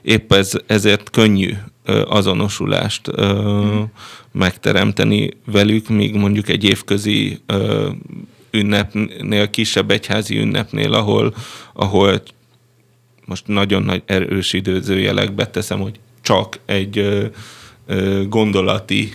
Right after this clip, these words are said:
Speaker 1: kép van, amihez, ö, tudunk kapcsolódni, akár egy szentnek a
Speaker 2: Mhm.
Speaker 1: tisztelete, akár bár-, bármilyen Mária kultusszal kapcsolatos, ö, kérdéskörben,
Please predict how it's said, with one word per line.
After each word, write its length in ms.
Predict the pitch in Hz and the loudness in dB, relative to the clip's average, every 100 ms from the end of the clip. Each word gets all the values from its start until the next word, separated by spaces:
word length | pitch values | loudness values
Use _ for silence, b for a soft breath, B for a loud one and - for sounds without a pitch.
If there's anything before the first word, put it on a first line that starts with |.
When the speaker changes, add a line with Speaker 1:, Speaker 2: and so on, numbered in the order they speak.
| - | -8
Speaker 1:
kép 340 | - 104 107 - | -2 -2 -2 -6
van, 320 | 107 104 113 - | -4 -4 -6 -6
amihez, 640 | 107 101 104 101 - 101 | -4 -2 -2 -2 -4 -4
ö, 220 | 104 107 104 104 | -2 -2 -2 -4
tudunk 440 | 101 101 104 101 - | -4 -2 -4 -6 -4
kapcsolódni, 600 | 101 - 104 107 110 104 | -4 -4 -2 -2 -2 -2
akár 260 | 110 98 | -4 -4
egy 140 | 104 98 | -4 -4
szentnek 340 | 101 104 107 | -6 -6 -6
a 40 | - | -2
Speaker 2:
Mhm. 100 | 202 | -2
Speaker 1:
tisztelete, 540 | 196 202 110 107 - | -2 -2 -4 -6 -6
akár 380 | 110 - 107 123 B B B B | -8 -6 -6 -6 B B B B
bár-, 320 | - 95 98 - | -6 -6 -6 -6
bármilyen 340 | 101 101 107 110 | -4 -2 -2 -2
Mária 320 | 107 110 - | -4 -4 -8
kultusszal 600 | - 107 113 110 110 110 | -8 -8 -8 -8 -6 -4
kapcsolatos, 920 | 107 104 107 110 107 113 110 110 - - | -6 -4 -4 -2 -2 -2 -2 -4 -8 -4
ö, 160 | 104 101 - | -2 -2 0
kérdéskörben, 1120 | 101 98 107 104 - 107 107 107 104 104 104 | 0 2 2 0 0 0 0 0 0 0 -2